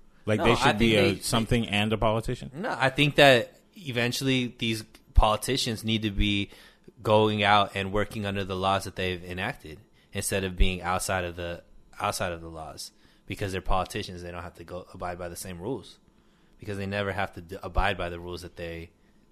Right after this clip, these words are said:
Speaker 2: actually are creating because they have all of this special stuff. I don't see how giving politicians more money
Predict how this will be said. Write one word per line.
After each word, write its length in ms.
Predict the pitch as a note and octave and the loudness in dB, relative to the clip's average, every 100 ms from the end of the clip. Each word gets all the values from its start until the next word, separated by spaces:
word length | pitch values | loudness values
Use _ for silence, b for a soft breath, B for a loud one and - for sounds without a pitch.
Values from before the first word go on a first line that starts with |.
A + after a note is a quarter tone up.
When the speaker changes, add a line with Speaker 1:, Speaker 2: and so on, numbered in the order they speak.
| _ | _
Speaker 2:
actually 440 | F#2+ - - F#2 | -8 -6 -6 -6
are 80 | E2+ | -6
creating 580 | - - G2+ B2+ E2 D#2+ - - - - - | -8 -4 0 0 -2 -10 -16 -20 -20 -20 -12
because 260 | G#2 G2+ | -8 -6
they 100 | F#2 | -6
have 260 | F#2 F#2 F2+ | -4 -6 -6
all 180 | F2+ F#2 | -6 -6
of 80 | F2+ | -6
this 120 | F2 | -8
special 320 | - - - | -6 -6 -6
stuff. 300 | - B2+ G2+ B B B | -8 -6 -4 B B B
I 120 | A#2+ | 6
don't 160 | C3+ C3+ | 6 6
see 160 | C#3+ | 2
how 180 | B2 B2 | 4 4
giving 460 | G#2 G#2 G#2+ A2+ G#2+ | 4 0 0 0 -2
politicians 680 | - G#2 F#2+ A2+ - G#2 F2+ | 0 0 -2 -6 -6 -6 -6
more 220 | F#2+ F#2 | -6 -4
money 440 | F2 F#2 A#2+ D3 | -4 -2 -2 -4